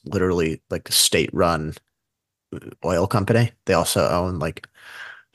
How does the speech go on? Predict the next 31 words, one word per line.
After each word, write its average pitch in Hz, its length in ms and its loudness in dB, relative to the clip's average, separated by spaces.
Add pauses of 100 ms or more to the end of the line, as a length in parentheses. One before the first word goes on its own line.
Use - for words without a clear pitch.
(100)
toll 90 260 4
roads. 95 520 6
They 82 160 4
own 90 560 -2
most 95 320 2
of 95 40 -2
the 92 60 2
transmission 90 640 2
pipelines 92 880 0 (640)
and, 87 680 0 (680)
uh, 67 580 0
like, 95 180 0 (140)
ninety-nine 90 560 2
percent 87 300 2
of 80 40 -2
the 85 80 2
refining 90 800 0 (360)
done 104 260 2 (200)
in 120 120 2
Colombia. 120 440 4
So 90 500 4 (480)
it's - 180 2
like, - 260 2
<laughs> - 260 2
it's - 280 -4
basic, 127 560 2 (1120)
it's 135 160 4
one 170 200 6
of 185 80 6
those 180 280 6
situations 117 960 4